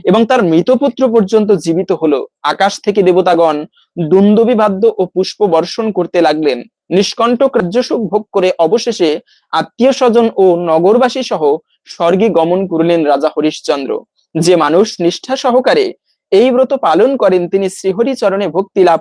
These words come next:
করে অবশেষে ভগবানের দিব্য ধাম প্রাপ্ত করেন। এই ব্রতের মাহাত্ম্য পাঠ এবং শ্রবণে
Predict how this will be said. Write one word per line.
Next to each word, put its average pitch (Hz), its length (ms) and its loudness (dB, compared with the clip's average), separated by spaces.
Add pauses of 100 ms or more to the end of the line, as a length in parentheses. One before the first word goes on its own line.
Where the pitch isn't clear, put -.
করে 175 260 2
অবশেষে 160 600 -2 (320)
ভগবানের 175 540 2
দিব্য 160 320 2
ধাম 151 280 -2
প্রাপ্ত 156 340 -2
করেন। 131 320 -2 (240)
এই 165 140 2
ব্রতের 160 320 2
মাহাত্ম্য 165 480 0
পাঠ 170 460 2
এবং 214 240 -4
শ্রবণে 190 600 -6